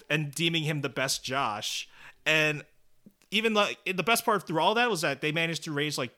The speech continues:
for a food drive and raise money for a hosp-, a children's hospital. So, like, that's honestly, like, the best part. And, like,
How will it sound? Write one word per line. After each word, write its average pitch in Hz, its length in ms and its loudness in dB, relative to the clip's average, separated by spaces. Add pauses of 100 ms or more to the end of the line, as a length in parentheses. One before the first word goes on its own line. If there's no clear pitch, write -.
(280)
for 127 260 -4
a 117 60 -6
food 180 340 0
drive 170 500 2
and 127 220 -6 (160)
raise 123 240 -4
money 131 180 -4
for 110 300 -10 (120)
a 104 80 -12
hosp-, 156 440 -2
a - 80 -6
children's 165 460 -2
hospital. 175 560 -2
So, 151 160 -4
like, 127 180 -6
that's 151 240 -2
honestly, 151 400 -2
like, 135 160 -4
the 131 80 -10
best 123 240 -6
part. 131 140 -6
And, 123 120 -8
like, 123 140 -8